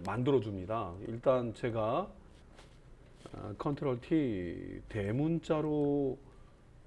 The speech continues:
변형을 하고 난 다음에 보여드려 볼게요. 이거 글자. 아, 맞아. 글자. 그 다음에 이건 선, 선.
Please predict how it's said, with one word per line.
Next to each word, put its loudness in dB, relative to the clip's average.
변형을 -2
하고 -2
난 2
다음에 -2
보여드려 -4
볼게요. -4
이거 2
글자. 2
아, -8
맞아. -6
글자. -6
그 -2
다음에 6
이건 4
선, 2
선. -4